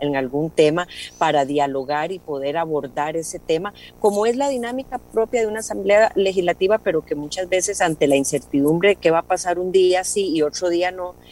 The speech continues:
pues ir teniendo alguna expectativa de programación, de planificación para hacer mucho más ágil la discusión en la asamblea legislativa.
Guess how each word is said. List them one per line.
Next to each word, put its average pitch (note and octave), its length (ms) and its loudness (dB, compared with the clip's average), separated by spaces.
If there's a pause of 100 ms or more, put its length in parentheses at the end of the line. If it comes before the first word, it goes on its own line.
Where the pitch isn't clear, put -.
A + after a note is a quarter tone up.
(260)
pues F3 180 2
ir F3+ 140 0
teniendo F#3+ 580 -2
alguna D#3+ 800 0 (300)
expectativa E3+ 840 4
de F3 200 6
programación, F3+ 1040 -4
de D#3+ 140 2
planificación E3+ 1000 -4 (300)
para E3 180 2
hacer D#3 240 2
mucho E3+ 380 -4
más D3 260 -4
ágil D3 360 -4
la C3 80 -4
discusión C3 540 -4
en C#3+ 60 -2
la C#3+ 80 -2
asamblea C3 400 -4
legislativa. C3 640 -2